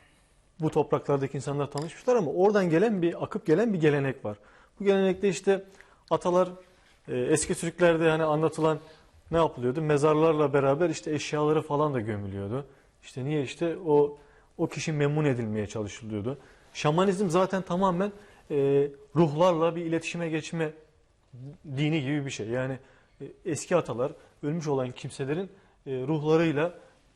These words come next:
iletişime geçme ve işte onlar üzerinden bir takım yardımlara mazhar olabilme. E, bunun bu-, bu-, bugün değişik versiyonlarını işte ruhlarla istişare meclisleri kurup kararlar alan, ondan sonra,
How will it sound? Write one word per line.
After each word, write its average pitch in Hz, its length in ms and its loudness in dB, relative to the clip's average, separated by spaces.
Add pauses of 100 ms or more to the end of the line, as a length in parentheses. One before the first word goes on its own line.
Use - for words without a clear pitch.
iletişime 165 460 -4
geçme 156 420 -4 (440)
ve 170 160 -2 (380)
işte - 300 -6
onlar 170 360 0
üzerinden 143 440 -2 (360)
bir - 40 -20
takım 156 260 -6
yardımlara 147 640 0 (140)
mazhar 117 320 -8
olabilme. 107 500 -6 (880)
E, 143 60 -6 (420)
bunun 220 260 2
bu-, 220 180 -4
bu-, 214 280 -2
bugün 220 260 2
değişik 214 360 2
versiyonlarını 170 720 0 (420)
işte - 200 -10
ruhlarla 190 580 2
istişare 196 520 -2
meclisleri 185 520 0
kurup 190 280 -2
kararlar 175 420 2
alan, 123 260 -2 (800)
ondan 147 300 -4
sonra, 139 420 -6